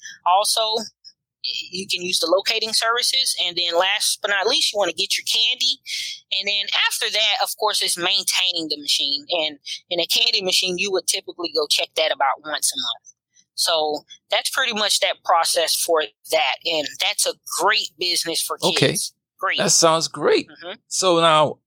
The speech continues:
Speaker 2: I've seen certain machines, and I've seen, not machines, but boxes where it's just candy in there and people, uh, put money in the box and that's it.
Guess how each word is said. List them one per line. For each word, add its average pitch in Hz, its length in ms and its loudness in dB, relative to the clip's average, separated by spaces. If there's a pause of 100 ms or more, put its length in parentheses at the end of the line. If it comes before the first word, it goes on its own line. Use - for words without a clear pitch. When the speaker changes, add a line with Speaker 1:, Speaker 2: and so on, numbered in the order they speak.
(140)
Speaker 2:
I've 208 220 0
seen 185 400 0
certain 120 500 0
machines, 92 720 -8 (140)
and 104 180 -10
I've 101 160 -6
seen, 104 540 -2 (600)
not 117 260 2
machines, 101 800 0
but - 240 -4
boxes - 760 -2 (180)
where 98 520 -8 (300)
it's 117 320 2
just - 680 2 (500)
candy 113 400 4
in 98 140 -4
there 98 260 -4
and 92 300 -8 (880)
people, 104 500 0
uh, 92 480 0 (360)
put - 180 0
money 110 400 4
in 104 100 4
the 98 100 2
box 107 500 4 (100)
and 95 300 -4
that's 98 320 2
it. - 200 2